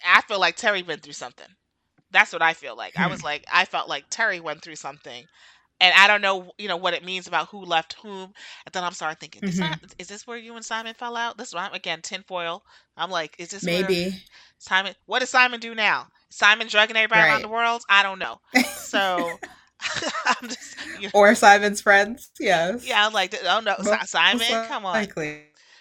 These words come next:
Speaker 1: So
Speaker 2: It, all roads lead to Simon.
Speaker 1: Exactly. Simon is suspect. So
Speaker 2: Jesus.
Speaker 1: And
Speaker 2: But
Speaker 1: then the
Speaker 2: yeah,
Speaker 1: next
Speaker 2: this
Speaker 1: thing
Speaker 2: episode
Speaker 1: we
Speaker 2: was
Speaker 1: know
Speaker 2: heavy. And the fact that it's only thirty minutes, God, we got a
Speaker 1: Yeah.
Speaker 2: lot in thirty minutes.
Speaker 1: There's a lot. And then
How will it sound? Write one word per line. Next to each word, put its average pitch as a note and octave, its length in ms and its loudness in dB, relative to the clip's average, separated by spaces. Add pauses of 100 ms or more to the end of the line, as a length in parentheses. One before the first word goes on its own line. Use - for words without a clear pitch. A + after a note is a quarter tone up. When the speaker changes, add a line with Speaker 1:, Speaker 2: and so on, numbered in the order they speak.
(340)
Speaker 1:
So - 160 -14
Speaker 2:
It, F#3 380 0
all B3 280 4
roads C4+ 240 6
lead C4 160 -2
to A#3+ 80 -4
Simon. F3 680 0 (100)
Speaker 1:
Exactly. D#3 720 -8 (480)
Simon F3+ 460 -6
is E3 100 -10
suspect. - 640 -12 (460)
So E3 720 -6
Speaker 2:
Jesus. D3+ 1200 -8
Speaker 1:
And F3+ 80 -2
Speaker 2:
But F#3 60 -2
Speaker 1:
then F3+ 80 -4
the F3+ 60 -2
Speaker 2:
yeah, F#3 60 -6
Speaker 1:
next G3+ 140 -2
Speaker 2:
this G3 100 -8
Speaker 1:
thing A#3+ 100 -4
Speaker 2:
episode C#4+ 180 -6
Speaker 1:
we G#3 60 -2
Speaker 2:
was E3 80 -4
Speaker 1:
know F#3 120 -4
Speaker 2:
heavy. D3+ 260 -2
And G3 140 -4
the A#3 40 -6
fact C#4+ 180 -2
that E4+ 80 -4
it's E3+ 100 -6
only A3 260 -4
thirty F#3 340 0
minutes, F#3+ 800 -4 (240)
God, A3+ 260 -10 (440)
we A#3 80 -4
got C4 120 4
a E3+ 40 0
Speaker 1:
Yeah. E3 80 -2
Speaker 2:
lot D#3 160 2
in D3 100 -6
thirty D3 240 -6
minutes. C#3 600 -12 (100)
Speaker 1:
There's F3 160 -8
a E3+ 40 -8
lot. D3 280 -4 (440)
And F#3 220 -2
then F3 560 -2